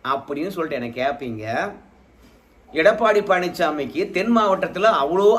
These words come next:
ஆதரவு இருந்தா மத்த மண்டலங்கள்ல எல்லாம் எடப்பாடி பழனிசாமி மூணு நாள் பயணம், ரெண்டு நாள் பயணம் அப்படின்னு போட்டவரு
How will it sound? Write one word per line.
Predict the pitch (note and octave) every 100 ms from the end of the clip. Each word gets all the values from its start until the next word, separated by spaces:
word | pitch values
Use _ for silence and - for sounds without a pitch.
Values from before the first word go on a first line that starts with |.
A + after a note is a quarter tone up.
| D3+
ஆதரவு | E3 A3+ A3+ G3+ F3
இருந்தா | E3+ F3 F3 A#3 E3+ A2 - - - -
மத்த | E3+ E3+ E3+
மண்டலங்கள்ல | D#3+ F#3 A3+ G#3+ F#3+ D#3+ C#3
எல்லாம் | C3 C3+ D3 E3+ F3 -
எடப்பாடி | D3 F#3 - G#3+ G#3
பழனிசாமி | G3 E3 E3 D#3 C3+ B2+ B2+ C#3 D3+
மூணு | F3+ A#3+ B3
நாள் | G#3 G3 G3
பயணம், | D3+ D3 C#3+ D3 -
ரெண்டு | C3+ F3+ G#3
நாள் | A3+ A3 A3+ A3+
பயணம் | D#3+ F3 F3 D#3+ B2 -
அப்படின்னு | D#3 D#3+ E3 G#3+
போட்டவரு | - D3 E3+ D#3 C#3 A#3 - A#2